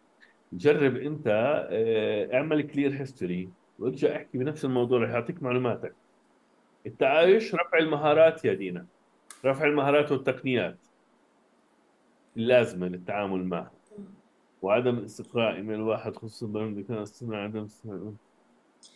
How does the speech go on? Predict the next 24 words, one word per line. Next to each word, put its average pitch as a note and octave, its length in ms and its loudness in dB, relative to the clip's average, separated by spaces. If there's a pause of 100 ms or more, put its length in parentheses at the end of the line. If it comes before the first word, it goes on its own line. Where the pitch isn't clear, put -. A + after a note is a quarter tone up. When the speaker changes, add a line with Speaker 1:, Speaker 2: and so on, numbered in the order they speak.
(440)
Speaker 2:
أم B3 60 -8
Speaker 1:
هو - 140 0
Speaker 2:
كلثوم A3 260 2
Speaker 1:
الاستقراء A#3 360 -2
Speaker 2:
بتقول: C4 320 -6
"هل B3+ 360 -6
تغيير B3 300 -4
الإيميلات A#3 720 -6 (540)
وعدم A3 500 -6
الاستقرار G#3 640 -8
على F#3+ 180 -12
إيميل G#3 320 -10
واحد، G#3 300 -14
خصوصا A3 400 -14
في G3+ 160 -14 (100)
برامج A3 280 -8
الذكاء G3+ 280 -12
الاصطناعي A3 640 -14 (420)
وعدم B3 340 -4
استخدام A#3 520 -10
إيميلك A3+ 320 -10
الشخصي A3+ 560 -16 (480)
بيجنبنا C4 640 -6
الاختراق؟" A3+ 600 -10